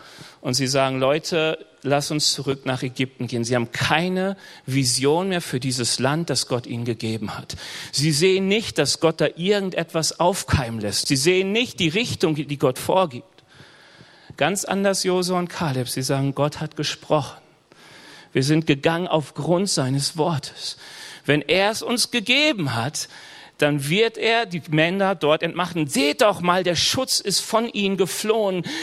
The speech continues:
Gott wird sie uns dahin geben. Es ist Zeit, dort hinein zu marschieren.“ Der einzige Unterschied ist das prophetische Wort.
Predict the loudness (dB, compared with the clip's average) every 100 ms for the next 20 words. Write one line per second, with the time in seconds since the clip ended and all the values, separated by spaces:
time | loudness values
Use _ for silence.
0 | -4 4 4 4 0 -2 0 0 0 0
1 | 2 2 2 -2 0 0 0 0 -2 0
2 | 0 0 0 0 -2 -2 0 0 0 -2
3 | -4 -4 -6 -6 -6 -10 -18 -20 -20 -20
4 | -20 -20 -20 -20 -20 -10 -2 0 0 -2
5 | 0 0 -2 -4 -4 -4 -4 -4 -4 -6
6 | -8 -10 -8 -4 -4 -4 -6 -6 -6 -8
7 | -10 -14 -20